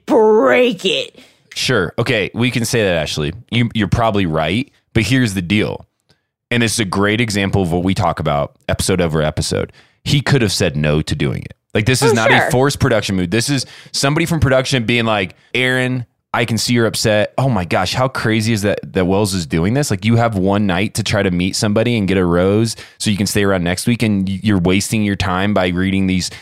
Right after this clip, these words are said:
Speaker 2: simple little, like, secrets from people. Like, how angry are you getting?" And he's like, "Yeah, I'm getting angry. Yeah,
Speaker 1: <laughs>
Speaker 2: this is getting more annoying. This is getting more annoying." And then they say, "You should just step in and start reading them yourself." And he's like,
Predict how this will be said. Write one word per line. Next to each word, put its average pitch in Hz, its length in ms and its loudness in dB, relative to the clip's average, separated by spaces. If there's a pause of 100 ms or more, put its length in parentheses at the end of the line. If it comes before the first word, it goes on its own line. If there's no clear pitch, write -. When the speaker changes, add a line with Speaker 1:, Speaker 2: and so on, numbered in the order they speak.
(280)
Speaker 2:
simple 113 580 0
little, 107 240 2
like, 90 240 0
secrets 117 560 -2
from 127 220 0
people. 139 560 2 (320)
Like, 104 300 -2
how 135 380 0
angry 123 380 0
are - 20 2
you 92 140 0
getting?" 87 220 0
And 87 80 -4
he's 95 160 0
like, 80 180 -2
"Yeah, 92 160 0
I'm 78 80 -4
getting 76 240 -4
angry. 82 320 -2 (180)
Yeah, 87 240 -2
Speaker 1:
<laughs> - 0 -
Speaker 2:
this - 520 -2
is 92 100 -4
getting 92 200 0
more 90 160 2
annoying. 92 300 0
This 82 120 -2
is 85 60 -6
getting 85 180 -2
more 90 120 0
annoying." 101 300 0
And 98 140 0
then 104 120 0 (120)
they 101 120 2
say, 90 280 -2 (260)
"You 107 100 0
should 123 140 -6
just 143 160 -2
step - 260 0
in 113 80 2
and 101 80 0
start 104 200 2
reading 101 240 2
them 90 60 2
yourself." 85 680 0
And 98 100 0
he's 87 100 2
like, 87 180 0